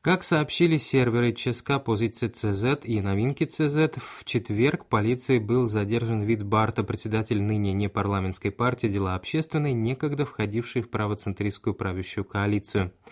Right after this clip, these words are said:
Вместе с ним был арестован и руководитель отдела аналитики, информатики и антикоррупционной полиции Ян Петер Жилак.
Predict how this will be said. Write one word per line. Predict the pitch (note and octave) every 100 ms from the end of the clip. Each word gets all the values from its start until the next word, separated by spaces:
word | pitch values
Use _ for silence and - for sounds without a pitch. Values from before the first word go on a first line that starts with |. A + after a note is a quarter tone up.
| - - - - -
Вместе | F#3 F#3+ E3+
с |
ним | E3 E3
был | D3+
арестован | C#3 B2+ D3+ C#3
и | B2+
руководитель | A#2+ A2+ B2 C3+
отдела | A#2+ G#2+ A#2+ B2+
аналитики, | A#2 A2 G#2+ A#2 B2+ -
информатики | A2 - G#2 A2 G#2+ -
и |
антикоррупционной | G#2 G2 G#2 G2+ - G#2+ G#2
полиции | G2+ G#2+ G#2+ G#2
Ян | F#2+
Петер | - - G#2+
Жилак. | G2+ G#2+ G2 -